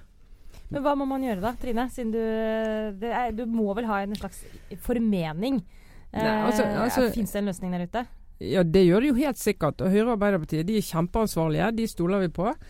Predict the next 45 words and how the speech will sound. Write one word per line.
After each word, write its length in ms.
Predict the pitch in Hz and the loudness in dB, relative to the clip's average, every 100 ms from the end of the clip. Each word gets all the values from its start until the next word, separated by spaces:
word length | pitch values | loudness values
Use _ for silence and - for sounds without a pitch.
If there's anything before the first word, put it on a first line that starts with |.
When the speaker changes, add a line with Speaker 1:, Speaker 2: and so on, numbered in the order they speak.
| - - - | -18 -18 -6
Speaker 2:
Så 100 | 196 | 0
dette 220 | 226 - | 0 4
må 100 | 220 | 4
de 80 | 196 | 6
ordne 180 | 185 190 | 6 6
opp 160 | - | 6
i. 160 | - 185 | 8 10
<laughs> 800 | 285 339 294 - - 330 330 339 - 392 359 285 208 | 12 12 10 10 8 6 4 -4 -4 -6 -2 -2 0
Eh, 260 | 214 220 220 | 2 4 4
men, 300 | 226 233 233 | 4 2 2
eh, 800 | 233 233 226 220 208 202 131 202 | 2 2 2 2 2 0 -2 -4
si 200 | - 294 | -2 0
hvis 160 | 262 247 | 0 -2
vi 60 | |
ser 180 | - 285 | 0 0
frem 200 | - 262 | 0 0
mot 120 | 220 | 0
statsbudsjettet 680 | - 220 - 170 - - 160 | 0 -2 -2 -4 -2 -2 -2
til 100 | - | 0
høsten, 280 | 180 175 147 | 0 -2 -4
da, 80 | 143 | -4
så 200 | 175 214 | -2 0
er 60 | 202 | 2
det, 140 | 202 202 180 160 151 165 | 2 2 2 0 0 0
det 80 | 214 | -2
er 60 | 208 | -2
litt 160 | 220 | -4
sånn, 320 | - 185 180 165 | -2 0 0 0
eh, 140 | 151 147 | 0 0
valgbudsjettet. 1120 | 165 170 143 143 131 127 143 135 127 - - - - - - - - - | 0 0 -2 -4 -4 -4 -6 -6 -8 -6 -8 -10 -18 -18 -20 -20 -16 -8
Eh, 400 | 151 147 143 147 | -4 -2 -2 -2
vi 120 | 170 | 0
begynner 280 | 190 196 175 | 2 4 4
å 60 | 156 | 2
nærme 300 | 156 170 170 | 2 2 0
oss, 220 | - - | -2 -2
eh, 320 | 151 151 151 | -2 0 0
valget 400 | 147 160 147 151 | 0 0 0 0
i 220 | 147 143 139 | 0 0 0
tjue 240 | 151 151 | -2 -2
sytten 400 | 147 147 - 190 | -2 -4 0 0
i 140 | 139 165 | 2 2
en 220 | 160 170 | 4 4
rasende 560 | 156 143 165 185 - 170 | 4 2 2 2 0 2
fart. 440 | 185 233 - - | 2 0 -2 -8